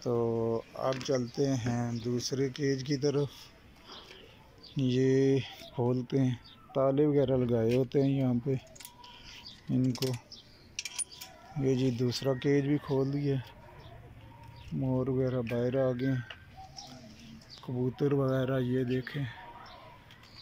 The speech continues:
ऊपर बैठे हुए हैं, इंतज़ार कर रहे हैं दाने दुनके का। इनको दाना वगैरह डालते हैं और आपके साथ share करते हैं।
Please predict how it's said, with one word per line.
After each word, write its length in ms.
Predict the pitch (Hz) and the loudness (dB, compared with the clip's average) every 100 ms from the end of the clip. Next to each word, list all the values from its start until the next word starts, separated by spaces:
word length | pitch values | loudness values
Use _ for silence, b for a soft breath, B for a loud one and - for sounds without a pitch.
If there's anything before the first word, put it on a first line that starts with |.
| 160 | -8
ऊपर 340 | 143 120 143 131 | -6 -2 -2 0
बैठे 380 | 127 117 - 131 | 0 -2 0 0
हुए 200 | 135 131 | 2 2
हैं, 60 | |
इंतज़ार 500 | 123 131 120 120 127 | 2 0 0 2 0
कर 220 | 127 131 123 | 0 -2 0
रहे 160 | 127 | -2
हैं 220 | 123 - - - 143 | -2 -6 -16 -10 -4
दाने 360 | 123 120 123 127 | -2 0 2 0
दुनके 380 | 135 135 139 131 | 0 0 0 0
का। 140 | 131 107 - - B B B B B B - | 0 -2 -8 -16 B B B B B B -6
इनको 300 | 147 131 131 117 | -2 0 0 0
दाना 300 | 123 120 127 | 2 4 4
वगैरह 320 | 135 139 139 | 4 4 2
डालते 380 | 131 123 117 139 | 2 2 0 2
हैं 220 | 135 113 B B B - | 2 2 B B B -4
और 120 | 117 | 0
आपके 320 | 110 113 117 120 | 0 0 -2 -4
साथ 260 | - 113 110 | -2 -2 -2
share 340 | - 120 110 107 | -4 -2 -2 -2
करते 400 | 107 104 - 107 | -4 -6 -4 -4
हैं। 180 | 101 | -4